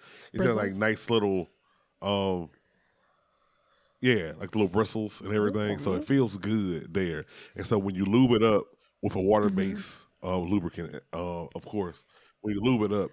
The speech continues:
Speaker 1: it does feel good on there. Now, um, my issue is, I, and I think this rev-, this actually goes back to what I've been saying, you know, since we started this podcast, and it's gotten
Speaker 2: Mm-hmm.
Speaker 1: worse since my anxiety has gotten worse.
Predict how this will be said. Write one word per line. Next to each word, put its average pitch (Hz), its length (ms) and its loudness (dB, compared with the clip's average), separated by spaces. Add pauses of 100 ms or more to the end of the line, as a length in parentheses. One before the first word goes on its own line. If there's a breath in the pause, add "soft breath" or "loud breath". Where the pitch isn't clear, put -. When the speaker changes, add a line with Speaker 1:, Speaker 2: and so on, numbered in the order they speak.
Speaker 1:
it 92 140 -6
does 110 260 2
feel 101 220 0
good 92 240 -4
on 85 160 -4
there. 76 200 -14
Now, 92 420 -6 (580 soft breath)
um, 85 560 -6 (840)
my 127 300 4 (120)
issue 101 380 0
is, 85 640 -10 (340)
I, 101 220 0
and 104 100 0
I 101 60 2
think 98 240 -4
this 104 200 -2 (160)
rev-, 98 320 -2 (540)
this 98 220 -2
actually 95 260 -2
goes 95 360 0
back 92 340 0 (560 soft breath)
to 110 100 0
what 95 140 2
I've 95 140 2
been 90 140 -2
saying, 92 520 -2
you 90 80 -6
know, 90 220 -2
since 101 260 -2
we 95 80 -2
started 90 260 2
this 85 80 -4
podcast, 87 800 0 (400 soft breath)
and 82 100 -8
it's 85 120 -6
gotten 90 300 0
Speaker 2:
Mm-hmm. 101 80 -2
Speaker 1:
worse 95 420 2
since 92 240 -8
my 87 140 -4
anxiety 95 420 0
has 80 100 -4
gotten 80 300 -8
worse. - 380 -10